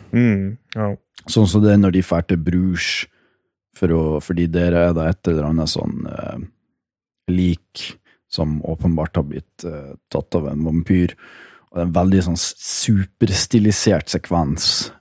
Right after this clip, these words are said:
Speaker 2: eh, hvor han, og hun, eh, Valerie og han, eh, Stefan er på besøk der for å,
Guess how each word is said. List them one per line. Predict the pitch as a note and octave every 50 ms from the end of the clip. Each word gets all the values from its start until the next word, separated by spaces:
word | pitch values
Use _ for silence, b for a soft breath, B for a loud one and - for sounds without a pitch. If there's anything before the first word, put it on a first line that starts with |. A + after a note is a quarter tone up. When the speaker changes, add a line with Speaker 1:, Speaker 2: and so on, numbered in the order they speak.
| _ _
Speaker 2:
eh, | - - D#2+ D2+ C#2+ C2+ C2+ C#2+ D#2 - _ _ _ _ _
hvor | - E2 D#2+ D2+ D2+
han, | D#2+ D#2+ - - -
og | - E2+ E2+ D#2+ C#2+ D2+ D#2+ D#2+
hun, | - G1+ G1+ D#2+ - -
eh, | - - D2+
Valerie | D2+ D#2+ D#2+ D#2+ E2 D#2+ D2+ D2 D2 C#2 A#1+
og | C#2 D#2 D#2+
han, | E2 - - - - C2 B1+
eh, | B1+ B1+ - b b b b b b b b
Stefan | - - - F#2 D#2+ D#2 - - E2 D#2+ D2+ C#2+
er | D2 C#2+ C2 C2 - - _ -
på | F2+ E2+
besøk | D#2+ D#2 - - E2+ E2 D#2+ -
der | - - D#2+ -
for | - -
å, | G1+ G1+ G1+